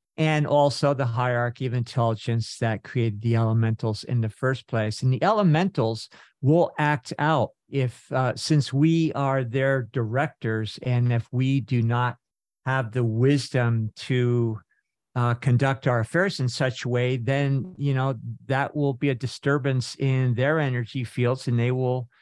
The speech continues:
act out and not, uh, you know, be doing things most favorably for us within this realm and, you know, servicing our needs.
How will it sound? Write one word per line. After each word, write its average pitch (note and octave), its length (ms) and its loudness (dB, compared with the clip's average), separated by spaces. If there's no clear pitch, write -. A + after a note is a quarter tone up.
act B2 340 -2
out A#2+ 340 0
and B2 300 2
not, A#2+ 300 2
uh, B2 340 -2
you C3 160 0
know, A#2+ 360 0
be A#2+ 460 0
doing C3 320 2
things A#2+ 400 -2
most B2 300 0
favorably A#2 720 0
for A#2 600 -2
us A#2+ 380 -2
within A#2+ 380 0
this A2 200 -2
realm A#2 400 0
and, A2 240 0
you A#2+ 80 -4
know, A2+ 140 -2
servicing A#2 600 -2
our B2+ 160 -2
needs. A2 440 -4